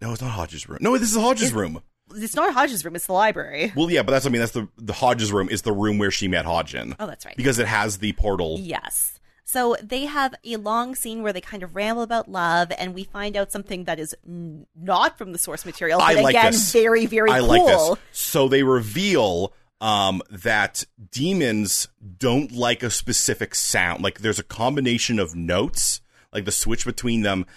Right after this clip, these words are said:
Speaker 1: that
Speaker 2: Mm-hmm.
Speaker 1: repels demons and, like, makes them feel
Speaker 2: Itchy.
Speaker 1: Yeah. Um, Clary tries to compare it to garlic, and he's like, "It's kinda like garlic."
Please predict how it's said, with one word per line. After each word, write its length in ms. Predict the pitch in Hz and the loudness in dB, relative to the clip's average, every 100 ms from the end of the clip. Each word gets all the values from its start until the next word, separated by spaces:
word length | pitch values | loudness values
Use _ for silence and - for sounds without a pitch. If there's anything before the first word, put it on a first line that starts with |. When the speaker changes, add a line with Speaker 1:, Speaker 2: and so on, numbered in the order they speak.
| - - | -16 -4
Speaker 1:
that 180 | 107 269 | -2 -2
Speaker 2:
Mm-hmm. 260 | 262 131 | -4 -4
Speaker 1:
repels 480 | 110 - 104 117 104 | -4 -2 0 0 -2
demons 460 | 98 104 98 92 - | -4 -2 0 -2 -2
and, 140 | 92 | -2
like, 280 | 87 85 - | -2 -4 -6
makes 280 | 101 98 - | -4 -2 -2
them 120 | 104 | -6
feel 580 | - 101 95 90 85 82 _ _ _ _ _ _ | -6 -4 -2 0 0 -4 _ _ _ _ _ _
Speaker 2:
Itchy. 540 | 214 208 - 156 - 175 - | -8 -6 -6 -8 -12 -18 -6
Speaker 1:
Yeah. 320 | 147 104 57 - - - 110 | 0 0 -2 -8 -20 -12 -4
Um, 400 | 107 101 98 90 _ _ - | 0 0 -2 -4 _ _ -8
Clary 260 | 160 156 | -2 -2
tries 400 | 143 - 110 117 | -2 -2 0 0
to 80 | 143 | -2
compare 380 | 135 113 110 104 | -6 -2 0 0
it 80 | 104 | 0
to 80 | 92 | -4
garlic, 520 | 80 85 101 131 - | -2 0 0 -2 -2
and 80 | 101 | -2
he's 120 | 98 | 0
like, 160 | 98 160 | -2 -2
"It's 120 | - | -6
kinda 280 | 101 82 71 | -4 -4 -4
like 180 | 76 | -6
garlic." 420 | 73 76 78 76 | -6 -4 -4 -6